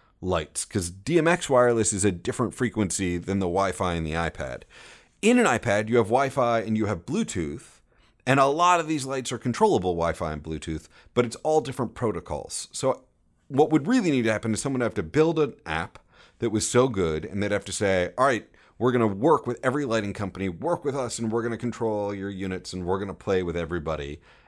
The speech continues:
And that would be super exciting, and we would all be really happy about that. However, we would also have to be willing to pay for that app, for that app to happen.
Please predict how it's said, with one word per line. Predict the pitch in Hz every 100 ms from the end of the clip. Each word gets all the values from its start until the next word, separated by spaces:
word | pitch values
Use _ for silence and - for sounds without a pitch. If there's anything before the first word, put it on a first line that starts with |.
| -
And | 107 101
that | 107
would | 98
be | 98
super | - 92 87
exciting, | 85 90 82 80 78
and | 82
we | 90
would | 87
all | 82
be | 80 87
really | 87 107 113 113 101
happy | 95 95 95
about | 82 82 -
that. | 82 80 - - -
However, | 110 127 190 92 73 - _ _ _ _ _
we | 110 117
would | 113 -
also | 123 147 - 120
have | 123
to | -
be | 110
willing | 98 113 110
to | 95
pay | - 120 104
for | 78
that | 80 71
app, | 73 -
for | - -
that | 82 82
app | 78 -
to | 87
happen. | - 78 - -